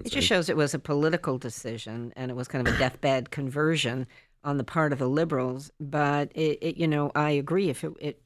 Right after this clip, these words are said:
Speaker 2: the, and they did index it ultimately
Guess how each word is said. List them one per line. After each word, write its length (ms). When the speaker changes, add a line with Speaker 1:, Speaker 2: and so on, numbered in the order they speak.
Speaker 2:
the, 200
and 140
they 140
did 580
index 580
it 200
ultimately 640